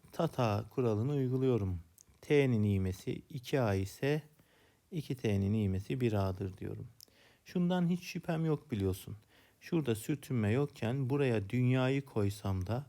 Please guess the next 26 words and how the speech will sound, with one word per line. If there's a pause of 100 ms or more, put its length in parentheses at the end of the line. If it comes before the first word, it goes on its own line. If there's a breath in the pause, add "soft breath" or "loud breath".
(200)
yatay
düzlemin
üstüne
şuraya
dünyayı
koysam
da (540 soft breath)
ne
olacaktı? (560 soft breath)
Bu
küçücük
bir
karıncayı
dünyanın
şu
ipin
ucuna
bağlasam
sürtünme
yokken
kesinlikle
sistem
bu
tarafa
doğru
ivmelenecekti.